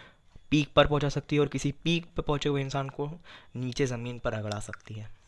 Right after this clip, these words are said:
अब मैं बात करने वाला हूँ इंडियन rumors about college life, like, जो हमको बड़े लोग हमेशा कहते ही आते हैं ना भाई, बीटेक वाले, कि जो मूवीज़ में दिखा रहे हैं वो कॉलेज लाइफ कभी नहीं होती है।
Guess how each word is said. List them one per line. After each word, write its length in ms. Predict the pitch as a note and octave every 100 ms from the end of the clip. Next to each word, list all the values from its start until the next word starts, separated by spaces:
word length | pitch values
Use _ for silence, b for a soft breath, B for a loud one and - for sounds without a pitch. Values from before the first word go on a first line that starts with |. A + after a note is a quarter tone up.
| B B B B B B B B -
अब 160 | B2+ C#3
मैं 180 | C#3+ C#3+
बात 220 | C3+ -
करने 220 | C3+ C3+
वाला 240 | C3 C3
हूँ 220 | C3 C#3 C3 -
इंडियन 500 | B2 A#2+ B2+ C3 C3
rumors 560 | B2+ A#2+ B2 B2+ B2+ - -
about 400 | B2 A#2+ A#2+ - -
college 300 | B2 A#2+ A#2
life, 320 | A#2 A#2 -
like, 280 | B2+ B2+ - -
जो 180 | C#3+ D3
हमको 440 | C3+ C3 C#3+ C#3+
बड़े 260 | C3 B2+ B2+
लोग 200 | C3+ C3
हमेशा 240 | B2+ B2+
कहते 280 | C3+ B2+ A#2+
ही 60 | C3+
आते 200 | A#2+ C3
हैं 40 |
ना 60 | D3+
भाई, 140 | D3+
बीटेक 320 | C#3 B2+ C3+
वाले, 260 | C3 B2+ B2+
कि 380 | - C3+ C3 B2+ B B B B
जो 120 | C3+ D3+
मूवीज़ 440 | C#3+ C#3 D3 D3
में 80 | D3+
दिखा 260 | C#3+ C3+ C3+
रहे 120 | C#3
हैं 240 | C#3 C#3+
वो 180 | C3+ C#3+
कॉलेज 320 | C#3 C3 C3
लाइफ 220 | C3+ C3+
कभी 240 | - B2 C3
नहीं 160 | C3+
होती 280 | B2+ B2 B2+
है। 140 | C3